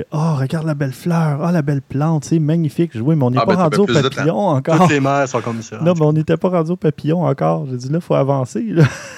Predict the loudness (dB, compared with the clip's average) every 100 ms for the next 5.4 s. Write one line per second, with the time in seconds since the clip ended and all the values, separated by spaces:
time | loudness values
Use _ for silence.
0 | -4 -2 0 0 0 -4 -4 -10 -10 -18
1 | -16 -18 -10 0 2 4 4 4 2 2
2 | 4 2 2 0 0 0 -2 -2 -6 -8
3 | -4 -2 0 0 0 -2 -6 -8 -6 -6
4 | -4 -6 -6 -6 -6 -6 -8 -10 -4 -4
5 | -2 -4 -4 -6